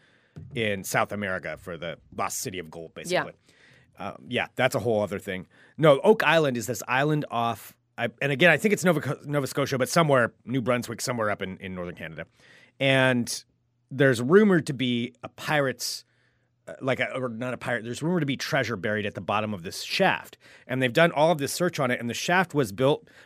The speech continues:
Speaker 1: with all of these catches, so you dig down a certain way and then it'll flood with water. And there's, there's whole documentaries about this. There's all this, these people trying to get down to dig to it, but they can't get to it, even with modern technology.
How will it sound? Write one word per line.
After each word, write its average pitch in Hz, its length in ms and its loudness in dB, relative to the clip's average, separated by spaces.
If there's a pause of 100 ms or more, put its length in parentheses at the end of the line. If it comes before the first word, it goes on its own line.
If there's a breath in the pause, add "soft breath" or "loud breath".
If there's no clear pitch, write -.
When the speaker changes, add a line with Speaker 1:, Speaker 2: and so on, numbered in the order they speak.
Speaker 1:
with 127 100 -4
all 139 140 4
of 123 60 0
these 120 160 -4
catches, 143 480 -2
so 135 100 -4
you 123 100 0
dig 131 220 -2
down 135 180 2
a 123 60 -4
certain 123 260 -6
way 123 200 2
and 110 100 -4
then 107 60 -4
it'll 101 140 -4
flood 110 300 -8
with 98 140 -12
water. 107 400 -6 (640 soft breath)
And 143 240 4
there's, 147 200 2 (280)
there's 123 160 -4
whole 180 400 2 (100)
documentaries 160 640 4
about 185 240 6
this. 180 400 2 (280 soft breath)
There's 113 180 -4
all 165 320 6
this, - 360 0
these 135 300 -4
people 139 220 0
trying 147 400 2
to 139 80 -2
get 135 100 -2
down 123 220 0
to 104 60 -6
dig 120 240 -6
to 165 120 0
it, 180 180 -4 (320 soft breath)
but 131 140 -2
they 127 140 0
can't 160 440 -4
get 143 200 -2
to - 120 -8
it, 85 120 -10
even 123 160 -6
with 127 120 -4
modern 120 280 -2
technology. 113 640 -4